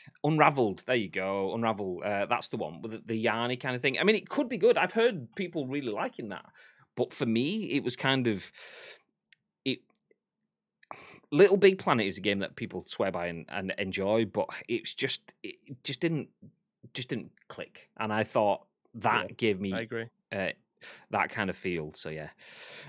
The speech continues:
Speaker 1: Um,
Speaker 2: The, the Sackboy one, that I really wanted to play that as a platformer, 'cause that apparently is very similar to what the Astro Bot was like, 'cause as soon as I think of Sackboy, I just think of Little Big Planet.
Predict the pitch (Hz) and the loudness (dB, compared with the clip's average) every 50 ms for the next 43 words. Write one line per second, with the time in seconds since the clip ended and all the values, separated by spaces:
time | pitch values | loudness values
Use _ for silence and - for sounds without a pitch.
0 | - - 101 101 98 98 95 95 95 95 92 92 92 90 87 127 127 - 135 135 | -4 0 2 4 6 6 6 4 4 2 2 0 0 0 -2 -2 -4 0 2 4
1 | - - 165 147 160 - - 160 151 143 135 127 120 120 117 117 120 113 101 - | 6 6 6 4 2 0 4 6 8 8 10 10 10 8 8 8 6 4 4 4
2 | 120 127 127 147 151 143 139 127 98 117 - - - 127 120 127 139 98 127 127 | 4 4 6 6 8 8 8 8 6 4 0 2 4 4 6 6 4 2 2 -2
3 | 120 - 131 117 101 - - 110 110 110 113 110 - - 117 117 123 135 135 135 | -2 -2 0 0 0 0 0 -2 -2 0 -2 -4 -6 -8 -6 -2 2 4 4 4
4 | 123 - - _ _ _ - 156 135 - - 143 143 143 139 135 104 73 107 107 | 4 2 -2 _ _ _ -12 -10 -8 -4 0 2 4 4 4 4 2 0 0 0
5 | 117 120 - _ - - - - _ - 123 120 - 123 117 117 117 - 123 117 | 0 -2 -2 _ -20 -20 -20 -14 _ -6 -4 0 4 4 4 4 4 2 0 0
6 | 117 117 117 113 113 - - 117 117 107 - 120 135 135 131 - 120 113 110 117 | 2 2 2 2 0 0 -2 0 0 2 2 2 2 0 0 0 -2 0 2 2
7 | 107 - - 117 120 117 113 110 104 - 123 120 127 120 123 - 165 165 156 143 | 2 2 0 -4 -2 0 0 0 0 -2 -2 0 2 2 2 2 2 2 2 2
8 | 131 147 135 131 127 - 147 127 110 120 120 117 120 120 117 - 127 120 127 120 | 2 0 0 2 2 2 2 2 4 6 6 6 6 6 2 0 -2 0 0 2
9 | 117 107 107 123 107 - 156 160 151 123 - | 0 2 2 0 -2 0 2 2 4 2 2